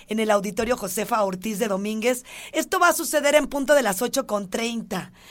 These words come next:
Teo González nos va a llevar mucha diversión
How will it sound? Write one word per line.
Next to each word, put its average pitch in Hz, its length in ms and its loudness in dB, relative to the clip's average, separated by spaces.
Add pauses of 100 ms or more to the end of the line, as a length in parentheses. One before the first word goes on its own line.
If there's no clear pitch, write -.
(160)
Teo 285 260 8
González 247 840 6 (300)
nos 226 200 -2
va 254 200 10
a - 20 4
llevar 254 480 4
mucha 330 340 -2
diversión 240 760 0